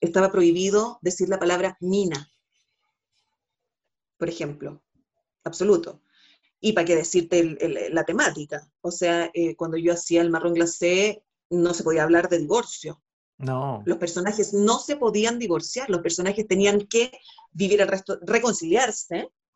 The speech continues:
Speaker 1: o morirse,
Speaker 2: <laughs>
Speaker 1: si es que querían deshacer la pareja.
Speaker 2: Sí.
Speaker 1: Porque no ex-, no se podía mencionar divorcio, ¿me entiendes?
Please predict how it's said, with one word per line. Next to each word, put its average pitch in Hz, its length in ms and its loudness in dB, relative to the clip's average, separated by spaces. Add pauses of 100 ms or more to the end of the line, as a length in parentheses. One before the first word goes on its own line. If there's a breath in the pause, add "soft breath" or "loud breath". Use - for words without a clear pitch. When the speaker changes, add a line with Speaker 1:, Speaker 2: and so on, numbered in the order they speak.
(180)
Speaker 1:
o 233 100 4
morirse, 208 720 0 (320)
Speaker 2:
<laughs> - 300 -8
Speaker 1:
si 185 100 -4
es 175 60 -4
que 180 120 -4
querían 175 440 -2
deshacer 175 400 -2
la 170 100 0
pareja. 160 420 -6 (720)
Speaker 2:
Sí. 117 100 -12 (280)
Speaker 1:
Porque 208 240 2
no 214 80 4
ex-, - 300 -2
no 226 260 2
se 233 100 -2
podía 220 320 -2
mencionar 233 640 -2 (200)
divorcio, 214 680 -4 (800)
¿me 160 100 -10
entiendes? 196 420 -2